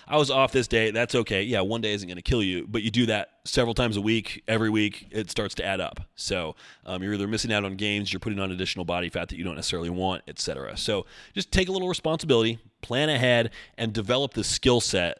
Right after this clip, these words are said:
that lets you do this easier and more efficiently. So, um, that's it. And so, yeah, we have still got so much more to cover.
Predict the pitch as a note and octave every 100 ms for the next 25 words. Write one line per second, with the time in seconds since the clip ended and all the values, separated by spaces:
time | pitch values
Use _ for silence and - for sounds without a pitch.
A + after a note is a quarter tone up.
0 | F#2 G#2 G2 G#2 G#2+ G2+ G#2+ A2 G2+ F#2+
1 | - - _ _ _ _ A#2+ B2 G#2 A2+
2 | G#2+ G#2 - G2 G2 F#2 F2+ F2 - -
3 | A1+ A#1 - - - G2 F2+ D#2+ - -
4 | - - G#2+ G2+ F#2+ F#2 G2+ _ _ _
5 | - D#3+ - A#2 - - A2+ B2 A2+ F#2
6 | E2+ A#2+ D3 G#2+ - B2 G2 - _ -
7 | - - B2 C3 B2 B2+ A#2+ - C3 A#2+
8 | C3